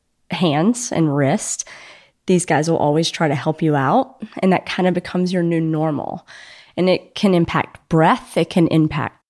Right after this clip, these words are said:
gait, it can impact shoulder mobility, all of it. Cars, number one, I want them to know where their in ranges are and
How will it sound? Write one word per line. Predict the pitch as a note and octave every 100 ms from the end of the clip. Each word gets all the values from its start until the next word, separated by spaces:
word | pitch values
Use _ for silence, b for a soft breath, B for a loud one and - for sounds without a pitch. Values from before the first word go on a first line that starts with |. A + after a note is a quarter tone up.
| _
gait, | - D#3+ A#3 - -
it | C3+ -
can | F#3 D#3 D#3
impact | D#3 D#3 D3+ D3 - - - - - - _ _ _
shoulder | - - D3+ E3+ A3
mobility, | G#3+ A3 F#3+ G3+ A#3 B3+ C4
all | C3+ D#3+
of | G2+
it. | - - - - _ _ _ _ - -
Cars, | - F3 E3 G#3 A#3
number | F#3 E3+ F3
one, | D#3 C#3+ E3 -
I | -
want | E3+ D#3+
them | E3+ E3
to | F3
know | D#3 D#3+
where | E3+ E3
their | E3
in | - D#3
ranges | D#3 D#3 D#3+
are | D#3 D3+ D3
and | D3 D3+